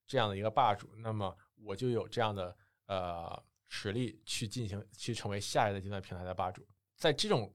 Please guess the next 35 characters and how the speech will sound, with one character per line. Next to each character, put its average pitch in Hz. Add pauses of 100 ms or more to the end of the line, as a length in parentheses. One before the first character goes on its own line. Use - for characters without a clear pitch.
(100)
层-， 101 (120)
在 170
这 160
个 147
层 101
级 92
上， - (260)
弯 139
道 143
超 127
车 -
的 110
机 107
会 101 (240)
约 190
等 113
于 90
零。 87 (760)
我 135
很 123
难 104
想 -
象 120
一 113
个 123
二 139
零 107
二 120 (760)
一 147
年、 117
二 131
零 123
二 147
二 117
年 95